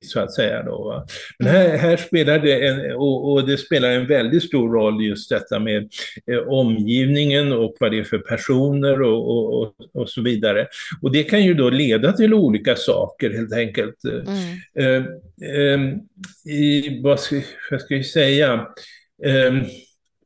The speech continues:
Speaker 1: eh, och, och, eh, eh, och då kan man, ja, då kan man ju säga att från, från den här, eh, s-, vad ska jag säga, i synnerhet den sentida forskningen, det som,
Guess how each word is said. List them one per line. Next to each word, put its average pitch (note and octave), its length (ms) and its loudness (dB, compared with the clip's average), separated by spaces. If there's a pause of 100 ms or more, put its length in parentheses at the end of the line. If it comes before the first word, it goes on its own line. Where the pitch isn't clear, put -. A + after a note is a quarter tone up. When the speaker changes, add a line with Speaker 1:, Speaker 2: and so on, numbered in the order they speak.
(1900)
Speaker 1:
eh, B2+ 220 -2 (220)
och, D#3 340 0
och, D#3+ 380 4
eh, D3 320 0
eh, C#3 80 2 (560)
och D#3 140 2
då F3+ 120 4
kan F#3+ 220 2
man, F#3+ 340 4
ja, E3+ 280 4 (180)
då F3+ 80 2
kan F#3 180 2
man F#3 100 4
ju F#3 80 2
säga D3 360 2
att C3 400 -2
från, D#3+ 300 2
från E3 360 4
den E3+ 100 4
här, C3 220 4
eh, B2+ 80 2 (440)
s-, - 560 -8
vad B2+ 180 -2
ska - 120 -8
jag C3 60 -6
säga, C3 200 0
i B2+ 40 -2
synnerhet E3+ 580 2
den C3+ 200 2
sentida E3+ 840 0
forskningen, B2 720 -2
det C3 120 -2
som, C3 280 -4